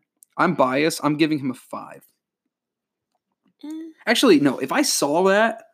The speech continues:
Speaker 1: flying,
Speaker 2: Oh, yeah,
Speaker 1: if I
Speaker 2: I'd
Speaker 1: saw
Speaker 2: give
Speaker 1: that
Speaker 2: him a
Speaker 1: flying at
Speaker 2: eight.
Speaker 1: me, I'm giving it a six. What about you, Amber?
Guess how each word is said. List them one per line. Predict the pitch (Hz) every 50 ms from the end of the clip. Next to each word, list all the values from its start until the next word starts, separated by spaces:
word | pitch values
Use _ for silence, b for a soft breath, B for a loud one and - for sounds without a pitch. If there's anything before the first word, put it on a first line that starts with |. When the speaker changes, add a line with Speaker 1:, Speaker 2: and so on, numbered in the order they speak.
| _ _ _ _ _ _
Speaker 1:
flying, | - - 151 - - 160 180 180
Speaker 2:
Oh, | 160
yeah, | 190 196 185 165 170 175
Speaker 1:
if | -
I | -
Speaker 2:
I'd | 233
Speaker 1:
saw | - - 233
Speaker 2:
give | 226 220
Speaker 1:
that | 190
Speaker 2:
him | - -
a |
Speaker 1:
flying | 180 180 180 180 180 151
at | 143 156 165
Speaker 2:
eight. | 175
Speaker 1:
me, | 185 196 190 160
I'm | 147 165 202 180
giving | 185 175 160 147
it | 120
a | 131
six. | - - - - 123 - - - - - - - _ _ _ _ _ _ _ _ _ _ _ _ _ _ _ _ -
What | 156
about | 151 147 131
you, | 127 127 120
Amber? | - 120 120 123 120 -